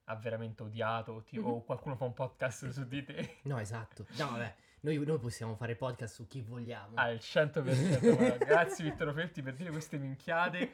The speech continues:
Speaker 1: Mi raccomando, continua a dirle che ci facciamo altri podcast.
Speaker 2: Ma non so se hai visto i video che ha fatto, no, i video che hanno fatto su di lui,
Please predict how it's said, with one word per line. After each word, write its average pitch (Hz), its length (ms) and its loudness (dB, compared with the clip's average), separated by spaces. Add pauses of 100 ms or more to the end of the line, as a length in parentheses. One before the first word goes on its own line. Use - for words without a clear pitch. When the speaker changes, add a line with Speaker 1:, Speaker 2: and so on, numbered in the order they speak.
(100)
Speaker 1:
Mi 143 80 -2
raccomando, 156 380 0
continua 165 440 -2
a 151 40 2
dirle 190 360 -4
che 165 60 -4
ci 165 80 -8
facciamo 143 220 -8
altri 135 160 -10
podcast. 113 420 -4
Speaker 2:
Ma 180 60 -2
non 330 80 -2
so 415 100 2
se 196 100 -2
hai 135 40 -2
visto 123 280 -4
i 113 40 -2
video 113 240 -2
che 110 60 -2
ha - 20 -6
fatto, - 360 -8
no, 120 360 -4
i 117 80 -10
video 131 240 -4
che 110 60 -8
hanno 117 100 -4
fatto 127 240 -6
su - 100 -10
di 107 120 -6
lui, 107 300 -4